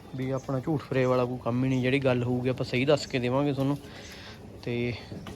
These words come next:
ਬਸ ਮੈਨੂੰ ਇਹ ਆ ਵੀ ਥੋੜ੍ਹੇ ਜਾਨਵਰ ਵੱਧ ਗਏ, ਫਿਰ ਮੈਨੂੰ ਥੋੜ੍ਹਾ ਜਿਹਾ ਠੰਡ ਦੇ ਵਿੱਚ ਤੰਗ ਕਰਦੇ ਆ। ਤੇ ਇੱਕ ਪੱਠਾਂ ਐਤਕੀ ਰਲ ਜਾਣੀਆਂ ਕਿਉਂਕਿ ਪੱਠਾਂ ਮੈਨੂੰ ਅਲੱਗ ਰੱਖਣੀਆਂ ਪੈਂਦੀਆਂ, ਫਿਰ ਪੱਠਾਂ ਇਹਨਾਂ ਨੂੰ ਮਾਰਦੀਆਂ ਗੀਆਂ।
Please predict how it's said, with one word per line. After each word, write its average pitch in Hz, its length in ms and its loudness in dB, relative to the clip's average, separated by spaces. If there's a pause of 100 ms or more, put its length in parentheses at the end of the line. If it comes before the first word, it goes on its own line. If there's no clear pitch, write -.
(640)
ਬਸ 131 160 -2
ਮੈਨੂੰ 143 280 4
ਇਹ 147 140 2
ਆ 156 40 6
ਵੀ 147 80 2
ਥੋੜ੍ਹੇ 143 220 2
ਜਾਨਵਰ 135 380 2
ਵੱਧ 127 200 4
ਗਏ, 143 120 2
ਫਿਰ 139 140 0
ਮੈਨੂੰ 131 240 0
ਥੋੜ੍ਹਾ 135 260 4
ਜਿਹਾ 147 200 6
ਠੰਡ 131 220 0
ਦੇ 147 60 6
ਵਿੱਚ 143 260 0
ਤੰਗ 123 180 4
ਕਰਦੇ 117 440 2
ਆ। 131 80 2 (560)
ਤੇ 120 160 -2
ਇੱਕ - 260 -6
ਪੱਠਾਂ 143 340 -2
ਐਤਕੀ 135 300 0
ਰਲ 135 160 6
ਜਾਣੀਆਂ 147 340 4
ਕਿਉਂਕਿ 143 200 0
ਪੱਠਾਂ 143 280 2
ਮੈਨੂੰ 135 180 4
ਅਲੱਗ 120 200 4
ਰੱਖਣੀਆਂ 143 380 2
ਪੈਂਦੀਆਂ, 131 320 0
ਫਿਰ 127 100 -2
ਪੱਠਾਂ 135 300 0
ਇਹਨਾਂ 143 140 4
ਨੂੰ 156 100 2
ਮਾਰਦੀਆਂ 110 480 0
ਗੀਆਂ। 95 200 -6